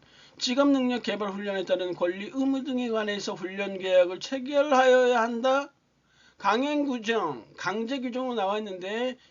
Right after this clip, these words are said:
이거 임의 규정이에요. 그래서 체결하여야 한다가 아니라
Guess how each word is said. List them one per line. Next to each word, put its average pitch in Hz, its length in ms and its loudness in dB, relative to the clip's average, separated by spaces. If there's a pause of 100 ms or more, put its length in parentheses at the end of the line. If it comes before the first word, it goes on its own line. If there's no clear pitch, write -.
(100)
이거 202 480 -2 (640)
임의 269 560 2
규정이에요. 160 1040 -2 (440)
그래서 185 720 -2
체결하여야 254 920 -2
한다가 190 440 -6
아니라 226 580 -2